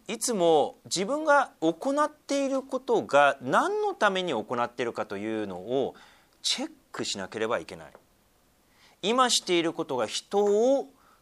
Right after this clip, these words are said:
なんかこう喜ばせるためなのか、あるいは神を敬って恐れて行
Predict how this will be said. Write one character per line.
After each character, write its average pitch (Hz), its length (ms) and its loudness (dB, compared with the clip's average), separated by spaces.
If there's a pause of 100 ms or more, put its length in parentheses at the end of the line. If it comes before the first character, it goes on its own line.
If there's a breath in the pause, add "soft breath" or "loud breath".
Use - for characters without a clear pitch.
な 156 220 2
ん 170 100 -2
か 131 140 0
こ 123 160 -2
う 107 40 0
喜 175 460 2
ば 185 160 4
せ 190 220 0
る 143 140 0
た - 200 -10
め 147 140 -4
な 123 120 -2
の 82 120 -10
か、 98 360 0 (1900 soft breath)
あ 165 100 4
る 220 60 4
い 233 40 4
は 170 220 4
神 277 540 2
を 208 340 6
敬 139 200 6 (180)
っ 190 60 -2
て 107 300 -2
恐 147 320 -2
れ 220 100 4
て 170 120 -2
行 113 200 -2